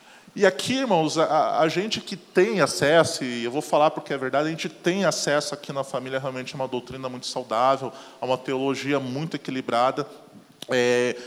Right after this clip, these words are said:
mas mesmo com isso, né, vocês que estão buscando, talvez,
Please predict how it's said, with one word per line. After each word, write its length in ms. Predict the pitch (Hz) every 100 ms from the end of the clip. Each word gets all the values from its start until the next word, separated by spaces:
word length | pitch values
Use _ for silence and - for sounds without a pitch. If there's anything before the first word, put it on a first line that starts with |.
| -
mas 200 | 143 160
mesmo 280 | 156 185 233
com 200 | - 196
isso, 380 | 156 208 226 -
né, 160 | 151 147
vocês 500 | 135 135 151 151 -
que 220 | 156 143
estão 320 | 131 165 151 135 127
buscando, 520 | 139 - - 156 160
talvez, 580 | 160 135 139 143 -